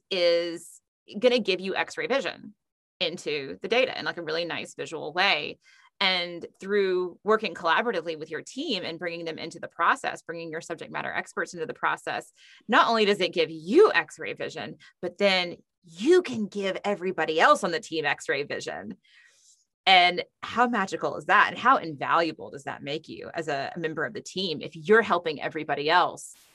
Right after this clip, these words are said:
feel like a badass because they all have X-ray vision too, and everybody gets this, like, insane clarity before designing a bunch of wireframes? All right. So let's talk a little bit more about, um, so I know when, before we, uh, started recording,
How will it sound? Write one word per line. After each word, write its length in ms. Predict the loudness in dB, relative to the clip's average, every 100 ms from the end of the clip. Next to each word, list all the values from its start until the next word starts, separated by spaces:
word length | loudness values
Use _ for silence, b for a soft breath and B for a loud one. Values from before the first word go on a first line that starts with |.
| b
feel 220 | 0 2 2
like 140 | 0
a 40 |
badass 520 | -2 0 0 -2 -4 -6
because 240 | -6 -4
they 180 | 2 4
all 160 | 6 4
have 160 | 0
X-ray 340 | 0 -4 -6 -6
vision 300 | -8 -12 -12
too, 400 | -6 -6 -6 -8
and 180 | -8 -4
everybody 380 | -4 -2 -2 -2
gets 240 | -6 -10
this, 180 | -14 -12
like, 220 | -10 -10 -10
insane 420 | -12 -4 -2 -2
clarity 480 | -2 0 2 0 -2
before 600 | -6 -2 4 6 6 4 _ _ _ _ _ _ _ _ _ _ _ -8
designing 300 | -4 -4 -4
a 20 |
bunch 180 | -6 -4
of 80 |
wireframes? 720 | -2 -2 -2 -4 -4 -10 -18 _ _ B B B B B B B B _ _ _ _ _ -10
All 140 | -6
right. 420 | -4 2 4 4
So 220 | 4 6 8
let's 220 | 6 4
talk 200 | 0 2
a 60 |
little 100 | 4
bit 80 | 2
more 200 | 6 6
about, 400 | 8 6 6 6
um, 400 | 4 2 2 -4
so 140 | -4 0
I 80 | 4
know 340 | 6 4 2
when, 160 | -2 -6
before 360 | -8 4 6
we, 200 | 6 4
uh, 280 | 4 2 2
started 240 | -2 -4 -4
recording, 640 | -6 2 2 4 0 -4